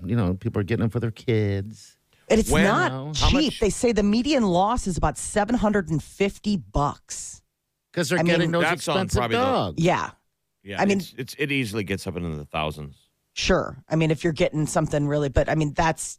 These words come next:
Speaker 2: just the median. There's a lot of people just, you know,
Speaker 1: Be
Speaker 2: you wire it
Speaker 1: careful.
Speaker 2: over. So just heads up. And also Nebraska Humane Society. Think of all those little pound puppies.
Speaker 3: Yeah, it sounds like a bad, uh, idea immediately.
Speaker 1: I know,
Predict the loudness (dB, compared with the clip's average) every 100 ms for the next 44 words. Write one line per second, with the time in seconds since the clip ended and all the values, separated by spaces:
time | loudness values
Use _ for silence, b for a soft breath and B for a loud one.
0 | -4 -4 -2 0 0 0 -4 -8 -12 -8
1 | -6 0 0 0 -2 -4 0 2 4 4
2 | 2 2 2 2 2 0 0 -4 _ -20
3 | -4 -4 -4 -8 -4 0 0 2 2 2
4 | 2 2 2 0 0 -2 0 0 0 0
5 | -2 -2 _ -12 0 0 2 0 0 0
6 | 0 0 0 2 0 0 0 0 2 0
7 | -2 -4 0 0 0 -2 -6 -2 0 2
8 | 0 0 0 2 2 2 2 0 0 0
9 | 0 -4 -8 -12 -8 -4 -4 -4 -6 -2
10 | 0 0 -2 -4 -8 -8 -6 -4 -2 -2
11 | 0 -2 -2 -6 -14 -20 -16 -8 -8 -8
12 | -14 -12